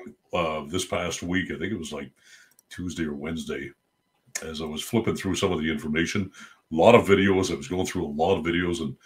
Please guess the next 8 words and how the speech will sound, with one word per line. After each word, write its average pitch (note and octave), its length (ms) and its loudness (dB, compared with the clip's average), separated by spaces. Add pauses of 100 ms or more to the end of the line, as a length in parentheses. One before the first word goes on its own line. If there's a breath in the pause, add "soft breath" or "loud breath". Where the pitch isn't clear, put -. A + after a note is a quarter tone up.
(380 soft breath)
and C#2+ 160 -12
kind F#2+ 220 0
of, C#2+ 280 -4
uh, C#2+ 300 -8
dissecting F#2 680 2
them. F2+ 300 2 (540)
Uh, C#2 160 -2
both, G#2+ 540 6